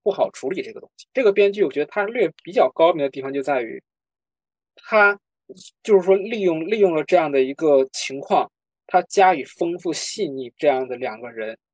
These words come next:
就是一方面通过他们建立和陈独秀这样的一个关系，另外一个方面就是去塑-，塑造，就-，就是用一些艺术化的手法去塑造这个新青年的形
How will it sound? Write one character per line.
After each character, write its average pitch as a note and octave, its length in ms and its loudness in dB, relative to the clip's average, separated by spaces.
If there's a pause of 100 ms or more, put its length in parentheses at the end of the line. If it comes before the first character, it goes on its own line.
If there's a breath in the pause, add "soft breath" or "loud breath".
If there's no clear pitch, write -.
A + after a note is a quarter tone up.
就 C#3 140 -10
是 B2+ 200 -14 (340)
一 A3 100 -2
方 G3+ 180 4
面 F#3+ 160 4
通 F3+ 160 -6
过 F3+ 100 4
他 E3+ 180 -2
们 D#3+ 140 -4
建 E3+ 280 4
立 C#3+ 100 -2
和 C#3+ 160 -4
陈 D3+ 180 -10
独 D#3 120 -6
秀 E3 220 0
这 C#3 100 -2
样 B2+ 100 -2
的 B2 80 -8
一 C3 40 -8
个 C3 60 -10
关 B2+ 220 -2
系， C3 80 -8
另 D#3 180 -4
外 D#3+ 200 2
一 B2+ 100 0
个 B2+ 140 -6
方 B2 160 -16
面 B2 140 -12
就 C3 120 -18
是 B2+ 80 -18 (100)
去 C3 100 -16
塑-， - 120 -18 (640)
塑 G3 260 0
造， C#3+ 140 -2 (460)
就-， - 200 0
就 F#3+ 140 6
是 F3 100 0
用 F3 140 0
一 F3+ 80 -10
些 F3+ 120 2
艺 G3+ 160 -2
术 D3+ 100 2
化 C#3 140 4
的 C#3 80 6
手 C3 200 2
法 C3 160 2
去 - 80 -12
塑 D#3+ 240 -4
造 B2+ 140 4
这 A#2+ 100 -4
个 A#2+ 60 -6
新 B2 200 -14
青 C3 160 -14
年 A2+ 140 -16
的 - 80 -20
形 - 140 -18